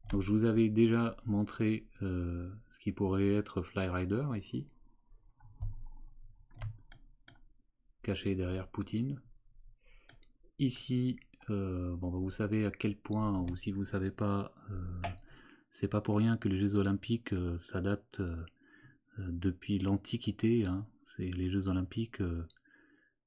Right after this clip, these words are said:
euh, ont beaucoup, euh, il y a beaucoup de sens derrière les Jeux Olympiques, derrière les anneaux, derrière les, les manèges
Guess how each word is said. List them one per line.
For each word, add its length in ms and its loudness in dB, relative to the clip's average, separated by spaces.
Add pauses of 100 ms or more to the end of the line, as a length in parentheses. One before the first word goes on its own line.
(140)
euh, 120 -6 (180)
ont 240 2
beaucoup, 680 4
euh, 500 -2 (680)
il 40 -4
y 40 0
a 40 2
beaucoup 240 2
de 120 6
sens 380 0
derrière 540 0 (260)
les 160 0
Jeux 200 0
Olympiques, 560 -2
derrière 320 0
les 200 0
anneaux, 460 2 (640)
derrière 480 0
les, 280 2
les 160 2
manèges 640 2